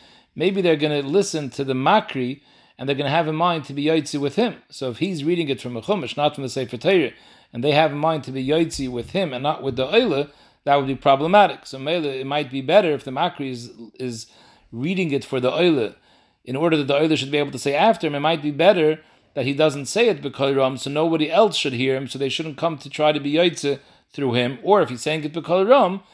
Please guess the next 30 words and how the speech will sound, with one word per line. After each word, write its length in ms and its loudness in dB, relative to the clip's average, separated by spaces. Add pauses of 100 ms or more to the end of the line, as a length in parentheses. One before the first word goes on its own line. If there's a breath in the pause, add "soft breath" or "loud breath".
(220 soft breath)
then 140 -2
he 80 -2
should 160 -4
learn 180 -2
from 140 -8
a 40 -6
Sefer 280 -4
Torah. 260 2
So 140 -6
even 180 -8
if 100 -10
someone 260 -2
has 140 0
a 60 -4
mind 200 -2
to 60 -6
be 100 0
Yotze 300 0
from 180 -2
him, 320 0 (540 soft breath)
he's 220 -4
hearing 300 4
from 120 -8
someone 300 2
who's 140 0
reading 200 2
from 140 -8
a 40 -6
Sefer 260 -2
Torah. 300 4